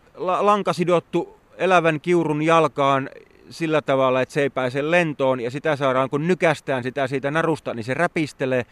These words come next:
ja sillä tarkoituksella on houkutella siihen muita kiuruja siihen viereen, ja sitten on tämmönen,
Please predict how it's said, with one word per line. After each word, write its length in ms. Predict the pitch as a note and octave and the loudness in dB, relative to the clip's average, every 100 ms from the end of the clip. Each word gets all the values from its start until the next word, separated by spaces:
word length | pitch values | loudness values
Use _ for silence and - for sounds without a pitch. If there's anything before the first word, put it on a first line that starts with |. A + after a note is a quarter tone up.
| - - | -14 -14
ja 80 | C3 | -4
sillä 240 | E3 D3 | -2 0
tarkoituksella 680 | D#3 C#3+ C3+ B2+ A#2+ C3+ C3+ | 0 -2 -4 -10 -8 -4 -4
on 80 | |
houkutella 520 | C3 E3 C3+ B2+ B2 B2 | 0 0 0 -4 -6 -6
siihen 320 | D#3 D3 C#3+ | -6 -4 -4
muita 320 | D#3+ D#3+ C#3+ | -2 -2 -4
kiuruja 440 | - C3+ A#2+ A#2+ | -4 -4 -4 -6
siihen 340 | A#2+ A#2 B2 C3+ | -6 -8 -8 -4
viereen, 420 | D#3+ C#3+ C3 A#2+ - - - | 0 2 2 -2 -4 -20 -10
ja 80 | C#3 | -4
sitten 260 | D#3 - C#3 | -2 0 -2
on 80 | |
tämmönen, 460 | C3+ C#3+ C#3 C3+ B2+ | 0 0 0 0 -2